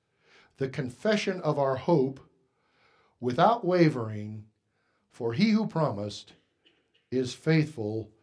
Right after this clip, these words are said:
So says God in verse twenty-three of chapter ten in the book of Hebrews. "Let us" is a command. It's a privilege. It's a, a call again to come near, but even more so to hold fast. Let us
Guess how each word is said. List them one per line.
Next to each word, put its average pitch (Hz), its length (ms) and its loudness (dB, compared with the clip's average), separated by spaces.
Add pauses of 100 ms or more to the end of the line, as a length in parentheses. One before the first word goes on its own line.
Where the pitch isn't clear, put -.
(420)
So 131 260 -4
says 135 320 -2
God 117 480 2
in 117 140 -6
verse 120 240 -4
twenty-three 127 760 -6
of 113 100 -8
chapter 123 400 -8
ten 131 400 -6
in 127 80 -6
the 127 80 -6
book 131 180 -8
of 135 80 -10
Hebrews. 120 680 0 (880)
"Let 190 300 8
us" 170 340 6
is 165 180 2
a 170 60 0
command. 156 1000 2 (200)
It's 151 160 -2
a 165 80 0
privilege. 139 800 0
It's 156 160 -2
a, 170 160 0 (240)
a 156 60 -4
call 202 420 4
again 175 380 2
to 139 100 -4
come 165 340 2
near, 170 380 2 (200)
but 175 120 4
even 190 220 4
more 196 200 2
so 175 220 2
to 156 100 4
hold 202 520 4
fast. 139 520 2
Let 175 140 4
us 170 160 0